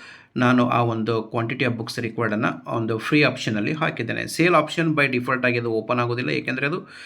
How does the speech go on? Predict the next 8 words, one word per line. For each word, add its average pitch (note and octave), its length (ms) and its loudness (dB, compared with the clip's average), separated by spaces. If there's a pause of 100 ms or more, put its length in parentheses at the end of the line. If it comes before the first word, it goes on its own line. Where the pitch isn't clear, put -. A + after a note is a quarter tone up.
(320)
ಒಂದು B2 280 4 (580)
ಬೇರೆ D#3+ 220 6
ಶಾಲೆಗಳಿಗೆ, B2 440 2
ಖಾಸಗಿ A#2+ 340 -2
ಶಾಲೆಗಳಿಗೆ A2+ 380 -2
ಅದು A#2 140 0
ಸಂಬಂಧಪಡುವಂಥದ್ದು G#2+ 800 -4
ಸೇಲ್ನಲ್ಲಿ. G2 520 -4